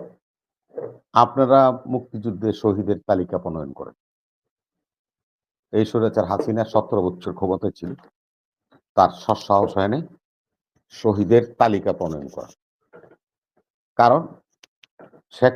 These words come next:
মুজিবুর রহমান যে শহীদের সংখ্যা বলেছে, সেই সংখ্যাটা অস্বাভাবিক, যার কারণে খুঁজে পাওয়া যায়নি তিরিশ লক্ষ শহীদ। তবে আমি কোনো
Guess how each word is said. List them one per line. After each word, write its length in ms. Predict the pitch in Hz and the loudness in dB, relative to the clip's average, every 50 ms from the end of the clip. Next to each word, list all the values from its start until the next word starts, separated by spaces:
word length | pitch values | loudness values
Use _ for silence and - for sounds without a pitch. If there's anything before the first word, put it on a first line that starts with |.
| - | 2
মুজিবুর 380 | 151 160 143 151 139 143 135 123 | 0 0 0 2 2 4 4 4
রহমান 360 | 123 123 127 127 139 147 139 | 4 2 2 2 0 0 0
যে 260 | 117 107 127 120 107 | 0 0 0 0 0
শহীদের 360 | - - 117 107 107 104 110 101 | -2 -2 0 0 0 0 -2 -6
সংখ্যা 360 | - - 110 98 95 101 98 | -4 -6 -8 -6 -2 -2 -2
বলেছে, 360 | 90 87 85 82 - - - - - _ - - - _ _ _ _ _ - - _ _ _ _ _ _ | -2 -2 -4 -4 -8 -10 -16 -16 -16 _ -20 -20 -20 _ _ _ _ _ -20 -20 _ _ _ _ _ _
সেই 200 | - - 208 - | -4 -4 -4 -4
সংখ্যাটা 500 | - - 101 85 80 - - 95 87 - | -2 -4 -4 -4 -4 -2 -2 -2 -2 -2
অস্বাভাবিক, 600 | - - 98 - - 104 101 110 127 139 165 170 _ _ _ - _ _ _ _ _ - - _ _ _ _ _ _ _ _ - _ | -2 -2 -4 0 0 0 0 0 -2 -6 -8 -14 _ _ _ -20 _ _ _ _ _ -20 -20 _ _ _ _ _ _ _ _ -20 _
যার 240 | - - 113 120 120 | 0 4 4 4 4
কারণে 360 | - - 123 120 117 110 107 | 4 2 2 2 2 0 -2
খুঁজে 340 | 107 - - 123 113 110 123 | -4 -4 -4 -4 0 0 0
পাওয়া 240 | 107 113 104 101 101 | 2 4 4 4 4
যায়নি 280 | 90 95 90 92 92 90 | 4 2 0 0 -2 -4
তিরিশ 380 | - 107 101 95 90 - - | -4 -6 -8 -8 -8 -8 -12
লক্ষ 240 | 87 87 - - 90 | -12 -12 -12 -14 -14
শহীদ। 380 | 87 - - 85 76 107 - - _ _ _ _ _ _ _ _ _ _ _ _ _ _ _ _ _ - | -14 -10 -10 -10 -8 -8 -10 -12 _ _ _ _ _ _ _ _ _ _ _ _ _ _ _ _ _ -2
তবে 120 | 117 113 120 117 | 2 4 4 4
আমি 100 | 120 120 120 120 | 4 2 0 -2
কোনো 140 | 156 151 | 0 0